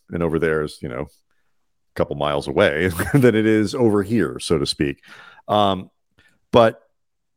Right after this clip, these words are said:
without boiling it down to everything Russ related, it's, it's not, it's a different kind of energy. Like, when you see, there's a happiness, there's a joyfulness to it, and that can kind of only come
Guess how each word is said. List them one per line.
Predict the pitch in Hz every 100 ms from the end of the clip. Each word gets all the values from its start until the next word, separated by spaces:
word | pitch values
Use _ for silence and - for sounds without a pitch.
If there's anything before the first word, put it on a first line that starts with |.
| -
without | 151 117 110 120 131 107
boiling | 113 123 110
it | 98
down | 98 98 95
to | 87
everything | 90 92 - 92 87
Russ | 80 95 - 92
related, | 85 95 98 82 71 _ _ _ _ _ -
it's, | 117 - - _
it's | 120 - 113
not, | 120 151 - _ -
it's | 131 120 107
a | 98
different | 127 143 180 165 -
kind | - 120 110
of | 95
energy. | 101 98 80 73
Like, | 80 95
when | 95
you | 135
see, | 147 - 147 123 104 -
there's | 107 95
a | 87
happiness, | - - 151 - 117 82 67 - -
there's | 98 95 -
a | 92 90
joyfulness | 69 76 92 165 - 98 76 64 - - - _ _ _ -
to | 120 104
it, | 101
and | 107 131
that | 160
can | 202
kind | 180 226
of | 175 -
only | 156 226 240 160 101
come | - 151 80 -